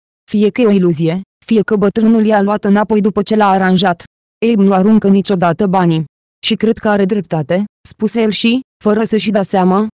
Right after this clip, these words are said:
se pipăi cu palmă peste buzunarul umflat. Valerie și-o găsi pe fei bandajând grosolan capul omului travestit.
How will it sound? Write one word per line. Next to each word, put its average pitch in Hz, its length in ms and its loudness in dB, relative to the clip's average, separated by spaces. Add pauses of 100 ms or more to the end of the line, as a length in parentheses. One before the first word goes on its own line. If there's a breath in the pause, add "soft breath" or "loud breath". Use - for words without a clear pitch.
(140)
se 233 100 -2
pipăi 202 300 -2
cu 185 120 -6
palmă 240 320 2
peste 233 300 0
buzunarul 208 540 0
umflat. 190 480 0 (440)
Valerie 220 360 0
și-o 220 240 -2
găsi 196 280 -2
pe 196 120 -2
fei 220 200 0
bandajând 190 580 2
grosolan 190 500 2
capul 196 320 -2
omului 185 380 2
travestit. 196 640 -4